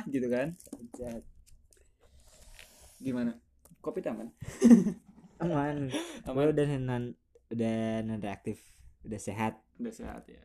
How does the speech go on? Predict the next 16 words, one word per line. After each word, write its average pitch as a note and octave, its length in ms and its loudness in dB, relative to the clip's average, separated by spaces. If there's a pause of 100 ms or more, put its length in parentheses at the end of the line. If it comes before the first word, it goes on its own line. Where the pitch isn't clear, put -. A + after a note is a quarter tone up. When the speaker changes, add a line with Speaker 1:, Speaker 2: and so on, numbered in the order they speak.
Speaker 2:
Udah G#2 140 -10
sehat. G#2 520 -10 (800)
Speaker 1:
Walaupun C#3 400 -4
nggak C#3 160 -6
kena C3+ 160 -6
covid C3+ 220 -8
juga D#3+ 100 -6
sehat E3+ 300 -8
ya D3 100 2
kan? C3+ 140 -4 (100)
<laughs> E3+ 80 6
Ya E3 220 6
gitu. D#3+ 240 0 (840)
Speaker 2:
Enggak, C3+ 240 -10
sekarang B2 480 -14
lagi A2+ 400 -14